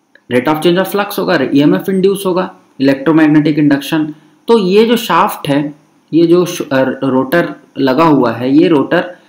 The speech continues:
क्या करने लगेगा, घूमने लगेगा। किस दिशा में घूमेगा? जिस दिशा पर ये हमारा flux घूम रहा है उसी दिशा पर। क्यों घूमेगा? क्योंकि हमें पता है E is equals to N d phi by dt।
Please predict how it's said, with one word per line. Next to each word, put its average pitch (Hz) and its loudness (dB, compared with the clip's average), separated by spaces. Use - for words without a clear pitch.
क्या 160 -2
करने 175 0
लगेगा, 175 0
घूमने 175 2
लगेगा। 107 -2
किस 220 -4
दिशा 214 0
में 214 -2
घूमेगा? 208 -2
जिस 165 0
दिशा 170 -2
पर 175 0
ये 202 2
हमारा 147 -2
flux 202 -6
घूम 175 -6
रहा 175 -2
है 214 -2
उसी 220 -4
दिशा 180 -6
पर। - -18
क्यों 247 0
घूमेगा? 160 -2
क्योंकि 202 -6
हमें 180 -4
पता 175 -2
है 156 -6
E 190 -8
is 185 -8
equals 165 -8
to 175 -6
N 170 -2
d 165 -2
phi 160 -6
by 165 -2
dt। 185 -10